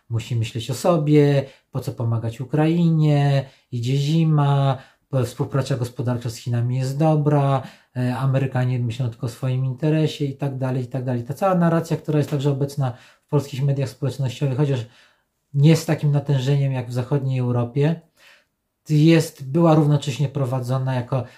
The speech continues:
taki drugi tor, e, narracji, propagandy szeptanej, jak to się fachowo mówi, tylko już tym razem w mediach społecznościowych, która ma jakby podkręcić tę, tą narrację, która jest korzystna dla Pekinu.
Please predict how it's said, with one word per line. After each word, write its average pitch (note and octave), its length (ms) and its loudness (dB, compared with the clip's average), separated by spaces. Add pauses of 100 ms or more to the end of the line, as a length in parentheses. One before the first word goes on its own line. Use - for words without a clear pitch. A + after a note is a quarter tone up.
(260)
taki B2 220 -4
drugi C#3+ 360 0
tor, A#2+ 440 -2 (300)
e, B2+ 640 0
narracji, B2+ 840 -4
propagandy B2 580 -2
szeptanej, A#2+ 520 -4
jak G#2+ 100 -6
to A2+ 80 -8
się A2 100 -8
fachowo A2+ 460 -2
mówi, A#2+ 500 -2
tylko - 180 -10
już A2+ 180 -2
tym A#2+ 160 -4
razem A#2 300 0
w A#2 40 -2
mediach A2+ 260 -2
społecznościowych, B2+ 800 -6 (280)
która C3+ 420 -2
ma C#3 140 0
jakby C3+ 240 0
podkręcić C#3 720 -2
tę, C3+ 220 0 (380)
tą C#3+ 180 4
narrację, C#3 460 0
która C3 220 -4
jest B2 140 -6
korzystna B2 380 -6
dla A#2+ 140 -4
Pekinu. C#3+ 720 -2